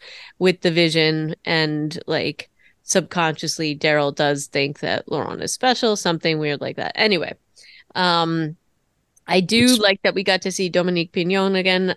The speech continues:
Speaker 1: I, um, thought that maybe one of the pigeons came back with a message for Daryl, but that doesn't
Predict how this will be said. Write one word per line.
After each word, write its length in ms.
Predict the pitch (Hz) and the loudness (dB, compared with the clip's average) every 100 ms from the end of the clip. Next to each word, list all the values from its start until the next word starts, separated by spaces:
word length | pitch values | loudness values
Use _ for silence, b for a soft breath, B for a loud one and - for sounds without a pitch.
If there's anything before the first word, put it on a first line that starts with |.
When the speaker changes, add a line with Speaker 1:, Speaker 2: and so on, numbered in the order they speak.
| - | 0
Speaker 1:
I, 440 | 170 185 180 185 - B B B B _ - | 0 4 4 2 -2 B B B B _ -4
um, 600 | 190 180 160 156 156 156 - _ _ _ _ _ _ | 2 4 4 2 0 -4 -8 _ _ _ _ _ _
thought 300 | 202 214 240 - | 0 2 0 0
that 160 | 185 165 | -2 2
maybe 320 | 180 180 214 | 2 2 2
one 160 | 180 | 2
of 80 | 185 | 2
the 80 | 175 | 0
pigeons 340 | 190 190 185 | 0 0 -2
came 240 | - 175 160 | -2 -2 0
back 320 | 160 247 - | 0 0 0
with 140 | 180 | -2
a 40 | 165 | 0
message 380 | 165 202 220 - | -2 -2 -4 0
for 140 | 220 | 0
Daryl, 300 | 214 214 208 | 2 2 2
but 180 | 180 - | 0 0
that 180 | 165 170 | -2 -2
doesn't 360 | 180 185 - | -2 -4 -8